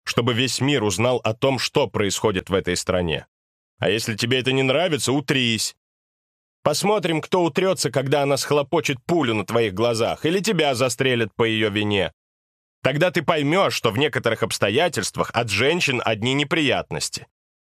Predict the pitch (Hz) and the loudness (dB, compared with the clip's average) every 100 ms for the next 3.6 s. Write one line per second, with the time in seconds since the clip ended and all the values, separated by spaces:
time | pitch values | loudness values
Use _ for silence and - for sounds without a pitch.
0 | _ _ _ 156 170 262 165 156 - 160 | _ _ _ -4 0 0 0 -2 0 0
1 | 156 143 139 143 143 139 143 - 147 131 | 2 2 0 0 -2 -2 -4 -2 0 0
2 | 78 71 67 87 131 - 139 - 147 151 | 0 -2 -2 0 0 -2 -4 -4 -4 -2
3 | 160 - - - - | -4 -6 -8 -6 -8